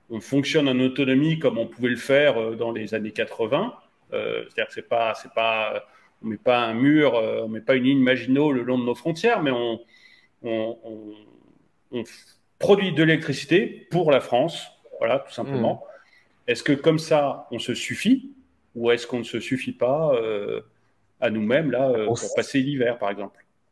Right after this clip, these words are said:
Speaker 2: pour cet hiver, c'est la France qui pose problème en termes de capacité de production, en fait. L'Allemagne a,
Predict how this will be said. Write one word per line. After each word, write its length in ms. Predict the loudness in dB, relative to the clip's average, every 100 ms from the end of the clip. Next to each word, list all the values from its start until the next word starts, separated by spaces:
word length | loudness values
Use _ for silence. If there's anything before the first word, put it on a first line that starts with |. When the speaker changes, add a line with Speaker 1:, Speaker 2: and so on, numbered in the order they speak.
| _
Speaker 2:
pour 140 | -6 -2
cet 280 | -2 0
hiver, 320 | 0 6 6 4
c'est 140 | 2
la 120 | 2
France 340 | 2 2 0 0
qui 120 | -14
pose 200 | -16 -14
problème 380 | -8 0 2 2
en 100 | 0
termes 200 | -2 -2
de 80 |
capacité 600 | -4 -4 -6 -8 -12 -12
de 200 | -10 -8
production, 580 | -8 -8 -14 -14 -20 -20
en 20 |
fait. 160 | -18 -20 -20 -20 -20 -20 -20 -20 -18 -2
L'Allemagne 680 | 4 4 6 6 6 2 -2 2
a, 360 | 6 6 6